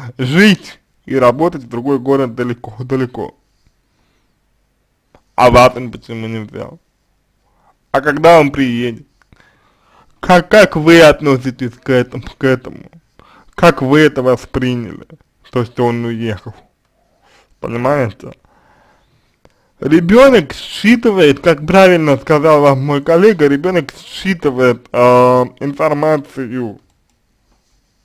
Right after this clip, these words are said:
э, считывает отношение взрослых к той или иной ситуации.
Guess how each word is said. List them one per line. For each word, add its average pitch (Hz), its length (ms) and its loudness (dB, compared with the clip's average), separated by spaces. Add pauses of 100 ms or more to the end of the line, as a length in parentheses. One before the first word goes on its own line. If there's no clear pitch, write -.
(440)
э, 127 340 4
считывает 156 800 -4
отношение 151 960 0
взрослых 143 640 0
к - 80 -20
той 165 280 -2
или 117 140 -4
иной 143 240 -4
ситуации. - 800 -4